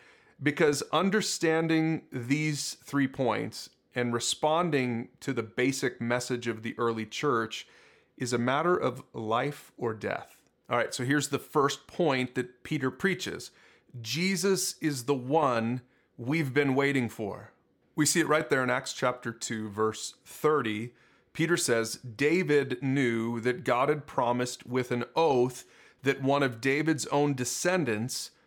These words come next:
would sit on his throne." Now, if you were a Jew two thousand years ago, you would have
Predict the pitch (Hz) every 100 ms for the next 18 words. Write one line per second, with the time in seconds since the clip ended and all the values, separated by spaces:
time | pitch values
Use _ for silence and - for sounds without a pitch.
0 | - 127 127 - - 160 117 107 107 -
1 | - 143 117 98 - _ _ _ _ 135
2 | 127 139 156 180 170 143 110 127 127 127
3 | 139 131 120 117 117 110 107 101 110 110
4 | 113 117 110 135 156 147 131 120 117 110